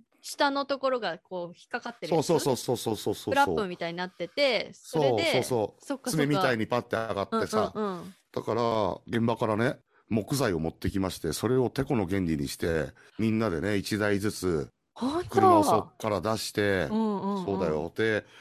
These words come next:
Speaker 2: ところが今度、外に出るじゃんか。車走らせるじゃんか。
Speaker 1: うん。
Speaker 2: 信号機も全部停電で落ちてるわけですよ。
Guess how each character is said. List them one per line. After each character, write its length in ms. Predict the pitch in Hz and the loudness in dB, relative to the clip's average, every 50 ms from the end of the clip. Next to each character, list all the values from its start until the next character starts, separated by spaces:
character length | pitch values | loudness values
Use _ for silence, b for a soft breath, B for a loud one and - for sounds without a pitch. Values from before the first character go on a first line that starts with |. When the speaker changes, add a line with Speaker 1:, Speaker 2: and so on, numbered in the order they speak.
| B B B | B B B
Speaker 2:
と 120 | - 131 | -6 -2
こ 100 | 123 156 | 0 0
ろ 60 | 165 160 | 0 2
が 160 | 147 120 - | 0 0 0
今 260 | - 147 147 139 123 | 0 -2 0 0 0
度、 480 | 117 117 113 110 107 104 101 90 82 78 | 2 2 2 2 2 2 2 0 0 -2
外 280 | - - 214 - - 180 | -2 -4 -4 0 2 2
に 100 | 135 101 | 2 2
出 120 | 104 117 | 2 2
る 80 | 107 92 | 2 2
じ 80 | 90 90 | 0 -2
ゃ 20 | |
ん 60 | 76 | -4
か。 220 | - - - 80 - | -4 -6 -8 -8 -6
車 280 | - 127 139 151 147 | -2 -2 0 0 0
走 160 | 127 120 139 | 0 0 -2
ら 60 | 147 127 | -2 -2
せ 100 | - 135 | 0 -2
る 80 | 101 | -2
じ 80 | 85 85 | -2 -4
ゃ 60 | - - - | -8 -8 -12
ん 60 | 71 65 | -14 -8
か。 200 | - 76 65 - - _ _ _ | -8 -8 -8 -8 -12 _ _ _
Speaker 1:
う 60 | 196 196 | -10 -8
ん。 340 | 196 185 175 165 156 156 160 - _ | -8 -8 -10 -12 -14 -16 -20 -20 _
Speaker 2:
信 380 | _ - - - 135 160 208 226 | _ -20 -8 -2 0 2 2 4
号 180 | 226 233 202 - | 4 4 2 2
機 120 | - 120 | 0 -2
も 80 | 107 95 | -2 -2
全 380 | - - 156 185 175 156 117 - _ | 0 2 2 2 4 2 0 -2 _
部 120 | - 98 76 - _ _ | -6 -6 -6 -6 _ _
停 160 | - 135 123 120 | 0 0 2 2
電 160 | 127 120 113 | 2 2 2
で 60 | 104 | 2
落 120 | 101 123 - | 0 0 0
ち 60 | - | 0
て 80 | - 98 | 0 0
る 60 | 82 | 0
わ 60 | 67 | -2
け 80 | 71 60 | -4 -6
で 60 | 60 | -6
す 100 | - - | -8 -8
よ。 140 | 60 - - | -10 -12 -14